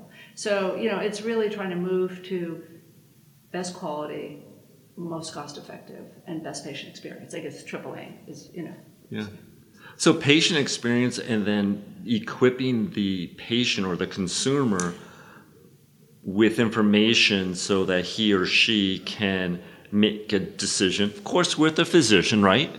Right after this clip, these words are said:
Speaker 2: Um, of like, "Well, I'd like to go to this site of service," or,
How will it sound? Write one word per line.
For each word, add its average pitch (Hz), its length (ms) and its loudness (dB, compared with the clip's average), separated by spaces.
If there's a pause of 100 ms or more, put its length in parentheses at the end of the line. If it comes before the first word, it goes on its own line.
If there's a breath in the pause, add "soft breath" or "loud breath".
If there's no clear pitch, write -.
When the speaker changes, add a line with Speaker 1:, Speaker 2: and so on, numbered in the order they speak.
(480 loud breath)
Speaker 2:
Um, 95 360 4
of 107 140 0
like, 107 280 4
"Well, 110 420 6
I'd 110 140 4
like 98 220 4
to 107 120 0
go 95 160 2
to 98 140 2
this 87 680 4 (220)
site 90 300 4
of 85 80 0
service," 85 600 0
or, 90 560 4